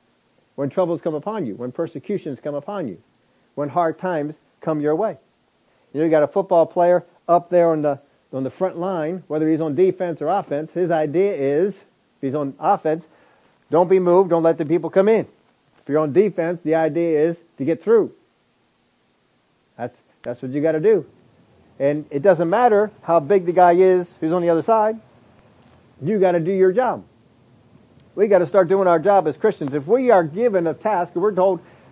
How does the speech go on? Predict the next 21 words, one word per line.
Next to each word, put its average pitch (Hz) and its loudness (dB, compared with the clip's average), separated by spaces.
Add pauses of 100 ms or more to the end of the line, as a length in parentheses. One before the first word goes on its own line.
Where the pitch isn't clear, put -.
(140)
"Be 240 2
here, 165 4
do 208 2
this, 170 4 (680)
stay." 254 10 (1800)
If 135 -8
God 202 2
gave 202 4
you 180 -2
something 160 -4
to 180 2
do, 160 2
we 151 -8
gotta 156 2
learn 156 -4
how 151 -2
to 135 -2
do 139 0
it - -4 (580)
and 104 -14
stay. 139 0